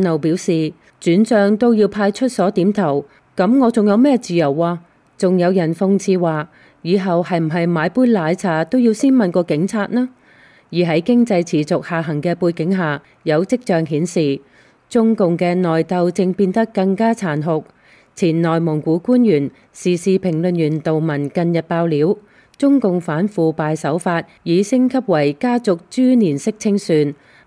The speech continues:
不單止官員本人被查，佢嘅父母、配偶、子女、兄弟姊妹，甚至女婿、舅仔等姻親，亦都可能遭審查。部分仍然係讀緊書嘅小朋友，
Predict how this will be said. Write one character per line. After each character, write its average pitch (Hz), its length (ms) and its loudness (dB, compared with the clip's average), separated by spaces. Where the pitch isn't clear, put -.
不 226 120 0
單 226 280 0
止 180 200 2
官 233 200 4
員 165 240 4
本 170 200 2
人 202 180 2
被 165 160 0
查， 143 400 -4
佢 175 220 2
嘅 220 180 2
父 175 240 2
母、 165 400 0
配 185 260 0
偶、 156 240 0
子 - 100 -4
女、 156 500 0
兄 220 220 0
弟 170 220 -2
姊 160 240 -4
妹， 170 340 2
甚 208 340 0
至 214 220 4
女 196 140 0
婿、 180 440 0
舅 175 300 0
仔 165 180 0
等 160 260 -2
姻 208 240 0
親， 202 380 -2
亦 180 140 -2
都 208 200 -2
可 185 200 0
能 175 240 0
遭 233 140 0
審 190 280 0
查。 143 320 -2
部 185 140 2
分 185 300 2
仍 165 160 2
然 170 200 0
係 170 140 0
讀 175 120 0
緊 175 180 -2
書 247 260 0
嘅 240 100 2
小 190 200 0
朋 165 240 -2
友， 156 280 0